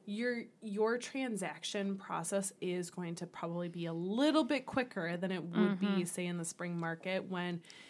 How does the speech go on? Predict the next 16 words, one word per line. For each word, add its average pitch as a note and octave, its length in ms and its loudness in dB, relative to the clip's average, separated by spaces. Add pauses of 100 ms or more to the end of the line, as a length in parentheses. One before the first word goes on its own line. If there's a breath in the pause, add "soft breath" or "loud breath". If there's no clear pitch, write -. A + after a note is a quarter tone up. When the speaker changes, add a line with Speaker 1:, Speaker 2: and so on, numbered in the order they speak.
(480 soft breath)
Speaker 1:
one, G3+ 720 4 (160)
there G3 440 4
are, F3 540 2 (640)
I F#3+ 60 0
mean, G3+ 140 4
there G3+ 120 4
are G3+ 60 6
a G3 60 6
lot G3+ 120 6
of G3 80 4
moving F#3 260 0
pieces. E3 340 -6
We've E3+ 120 -2
got F3+ 180 -2
the F#3 80 -2
inspector. - 600 -4